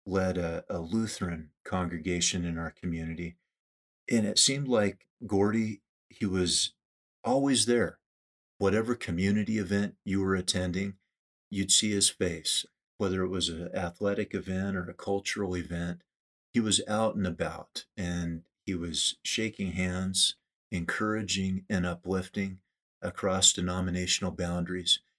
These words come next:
And I appreciated his humanistic orientation. I will just briefly say that my childhood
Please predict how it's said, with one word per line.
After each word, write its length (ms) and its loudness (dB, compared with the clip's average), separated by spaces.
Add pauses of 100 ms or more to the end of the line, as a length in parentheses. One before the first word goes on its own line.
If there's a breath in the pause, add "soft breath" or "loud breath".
(280)
And 300 4
I 60 0
appreciated 960 -2
his 480 -4 (140)
humanistic 840 2
orientation. 920 -2 (840)
I 260 -4 (300)
will 120 0
just 240 -2
briefly 360 -2
say 260 0
that 280 -2
my 140 -2
childhood 720 0